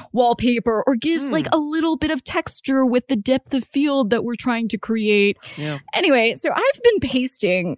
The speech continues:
Speaker 1: stickers. So then I receive a bunch of these packages, and sometimes I'm just like, "Who bought this?" <laughs>
Speaker 2: Uh, yeah. See, this is where I wanted to go. This is what
Speaker 1: Right.
Speaker 2: you're doing when you're drunk shopping?
Speaker 1: I'm buying decals.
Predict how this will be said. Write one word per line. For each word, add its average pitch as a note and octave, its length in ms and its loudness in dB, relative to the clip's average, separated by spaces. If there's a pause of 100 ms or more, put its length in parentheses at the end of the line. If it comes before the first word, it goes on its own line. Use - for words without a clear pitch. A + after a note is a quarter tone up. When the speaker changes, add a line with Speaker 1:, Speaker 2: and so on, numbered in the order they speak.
Speaker 1:
stickers. G#3+ 640 -2
So D4 220 -2 (180)
then C4+ 260 0
I G4+ 160 2
receive A3 800 0
a - 80 2
bunch F3+ 240 0
of F#3 80 -2
these D#3+ 220 -6
packages, A3+ 560 -2
and B3 160 2
sometimes G4 420 -4
I'm C4 80 0
just - 220 -8
like, G#3+ 240 0 (400)
"Who - 80 -2 (120)
bought - 260 2
this?" - 360 -6
<laughs> - 480 -6
Speaker 2:
Uh, C#4+ 220 2
yeah. D#4 240 4
See, - 180 -2
this F#4+ 220 2
is G#4 60 -2
where F4+ 100 4
I D4 80 4
wanted C#4 320 2
to C4 80 2
go. B3 400 2 (480)
This C#4+ 200 4
is D4 120 -2
what D#4 80 4
Speaker 1:
Right. B4+ 100 6
Speaker 2:
you're A#3+ 80 2
doing B3 340 0
when A3+ 120 -2
you're G#3 100 0
drunk G#3 280 0
shopping? D4+ 520 -4 (100)
Speaker 1:
I'm C4+ 200 4
buying C4 300 2
decals. - 580 -2